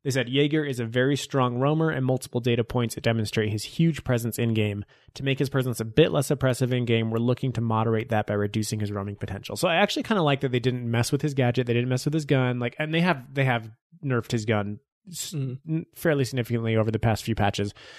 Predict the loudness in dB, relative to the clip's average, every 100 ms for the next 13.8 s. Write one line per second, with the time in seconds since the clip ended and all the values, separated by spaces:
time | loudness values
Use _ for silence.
0 | -10 -2 0 2 0 0 0 0 0 0
1 | 0 4 2 4 0 0 2 2 2 0
2 | -2 -2 -2 0 2 0 0 -2 -2 -4
3 | -2 2 2 2 -2 _ -6 -4 -4 -4
4 | 2 2 4 0 -2 _ 0 2 2 0
5 | -2 0 0 2 0 0 0 0 -2 0
6 | 2 2 2 2 2 2 2 0 0 2
7 | 0 0 0 4 4 2 _ _ -6 -2
8 | 0 0 0 0 0 0 0 0 2 0
9 | 0 0 0 0 0 0 0 -2 -2 -12
10 | -12 -14 -18 -10 -2 2 2 2 0 -4
11 | _ -4 -2 0 0 2 0 0 -2 0
12 | 2 2 0 0 0 2 2 2 2 -2
13 | -6 -12 -4 0 2 0 -4 -8